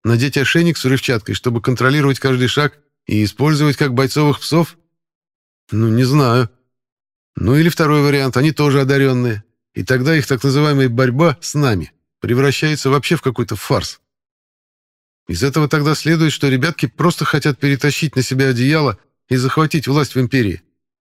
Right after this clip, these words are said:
Если ты понимаешь, о чем я. «Ха», сказал Пашка, «не тупее некоторых». «Ну так вот», еще раз продолжил я, «принц мне оставил данные для следующей встречи.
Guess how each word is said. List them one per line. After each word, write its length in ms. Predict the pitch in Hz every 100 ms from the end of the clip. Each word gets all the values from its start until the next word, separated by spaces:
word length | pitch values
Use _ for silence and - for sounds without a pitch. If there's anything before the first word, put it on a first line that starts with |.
| _ _ _ -
Если 260 | 127 127 131
ты 100 | 135
понимаешь, 460 | 147 156 143 101
о 80 | 117
чем 200 | - 123
я. 140 | 101 - _ _ _ _ _ _ _ _ _ -
«Ха», 260 | - 233 175 - _ - -
сказал 380 | - 80 80 76
Пашка, 480 | - 80 71 - - _ _ _
«не 180 | 123 143
тупее 480 | 165 170 - 147 160
некоторых». 560 | 139 147 165 139 - _ _ _ _ _ _ _ _ _ _ _
«Ну 160 | 104 135
так 160 | 151
вот», 320 | 143 151 - _ _ _ _
еще 320 | - - 82 76
раз 120 | 76
продолжил 580 | - 78 80 80 80 80
я, 160 | - _ _ _ _ _ _ _
«принц 400 | - 147 156 -
мне 180 | 131 131
оставил 400 | 123 147 135 127
данные 440 | 110 151 143 120
для 160 | 113 123
следующей 440 | - 135 110 -
встречи. 440 | 104 113 95 -